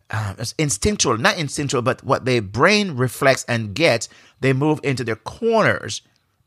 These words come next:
And that sets a tone of the day. You know,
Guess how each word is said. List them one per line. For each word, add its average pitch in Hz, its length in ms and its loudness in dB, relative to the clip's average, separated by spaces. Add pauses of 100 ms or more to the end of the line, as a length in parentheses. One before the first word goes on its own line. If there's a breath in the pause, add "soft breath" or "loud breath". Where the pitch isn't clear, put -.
And 127 180 2
that 185 160 4
sets - 280 -2
a 127 60 -2
tone 113 640 -2
of 107 180 -4
the 110 100 -2
day. 98 360 -2 (840)
You 143 80 -6
know, 127 160 -2